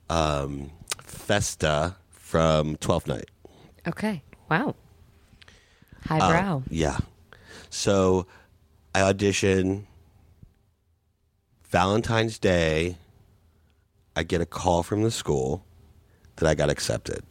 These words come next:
Speaker 2: <gasps>
Speaker 1: for the next semester.
Speaker 2: And now you're excited, but you're also like, "Fuck.
Speaker 1: Freaking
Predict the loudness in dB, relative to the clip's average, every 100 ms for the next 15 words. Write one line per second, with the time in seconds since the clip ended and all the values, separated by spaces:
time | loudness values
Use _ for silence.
0 | -18 -10 -8 -6 -6 -8 -12 -18 -20 -20
1 | -20 _ _ _ -2 0 2 -2 0 0
2 | 0 -2 -8 -10 -16 -20 -20 -6 0 0
3 | 0 -2 -4 -2 0 0 0 -2 -2 -2
4 | -2 -2 -4 -8 -8 -2 -2 -2 0 4
5 | 4 4 4 2 2 0